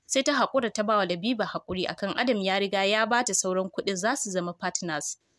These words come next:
All this while, da har take modeling mata kaya, ashe dai strategy ne na ta san kan business ɗin da ta je gefe ta buɗe nata don ta durƙusar da Adbi. Manaja ya ce, "Are you okay?"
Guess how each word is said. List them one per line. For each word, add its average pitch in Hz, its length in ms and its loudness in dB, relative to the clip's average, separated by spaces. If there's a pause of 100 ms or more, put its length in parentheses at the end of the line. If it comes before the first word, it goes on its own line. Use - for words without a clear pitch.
(180)
All 381 240 6
this 269 220 4
while, 220 380 4 (260)
da 196 100 0
har 240 160 0
take 302 280 2
modeling 233 480 2
mata 208 200 0
kaya, 190 400 2
ashe 262 240 0
dai 285 120 2
strategy 254 680 0
ne 247 260 0 (120)
na 285 100 4
ta 302 120 4
san 247 200 2
kan 269 220 2
business 214 440 0
ɗin 202 180 -2
da 175 140 -16
ta 190 120 0
je 233 180 2
gefe 233 320 2
ta 185 80 -2
buɗe 202 320 0
nata 190 420 -2
don 208 160 -2
ta 208 120 -6
durƙusar 226 480 -2
da 202 120 -2
Adbi. 170 440 -6 (400)
Manaja 254 340 4
ya 226 80 4
ce, - 260 -2
"Are 214 100 2
you 359 180 6
okay?" 254 340 0